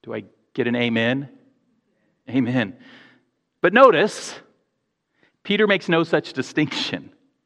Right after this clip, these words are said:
I just invented that, right? That's, that's me. All who are in Christ, men and women alike, are to be sympathetic. And it seems to me that the first response of true sympathy will be prayer.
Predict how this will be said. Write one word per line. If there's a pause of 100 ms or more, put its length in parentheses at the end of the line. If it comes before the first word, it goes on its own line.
(460)
I
just
invented
that,
right?
That's,
that's
me. (420)
All
who
are
in
Christ,
men
and
women
alike,
are
to
be (720)
sympathetic. (880)
And
it
seems
to
me
that
the
first
response (240)
of
true
sympathy
will
be
prayer.